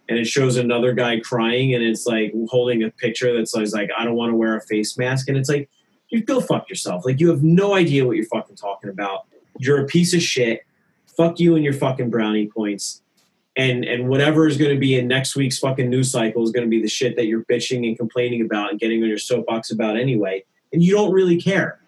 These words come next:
You don't really care about any of these fucking things. And all of them are fucking important. You know, like, mental health is important.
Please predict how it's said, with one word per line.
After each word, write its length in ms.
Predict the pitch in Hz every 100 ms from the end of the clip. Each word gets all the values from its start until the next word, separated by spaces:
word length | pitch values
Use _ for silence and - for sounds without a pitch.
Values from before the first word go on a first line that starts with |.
| _ _
You 160 | 143 143
don't 340 | 147 165 160
really 280 | 160 156 139
care 220 | 151 147
about 220 | 131 127 -
any 280 | 139 175 185
of 120 | 120
these 200 | 110 101
fucking 380 | - 104 - 90 -
things. 380 | - _ - _ _ -
And 160 | 127 131
all 240 | 170 247
of 100 | 277 170
them 140 | 156
are 60 | 139
fucking 320 | - 139 123
important. 580 | 107 127 127 85 85 - _ _
You 120 | 123 135
know, 80 |
like, 220 | 135 113 110
mental 300 | 110 123 127
health 240 | 147 165
is 140 | 139 135
important. 580 | 131 135 123 127 131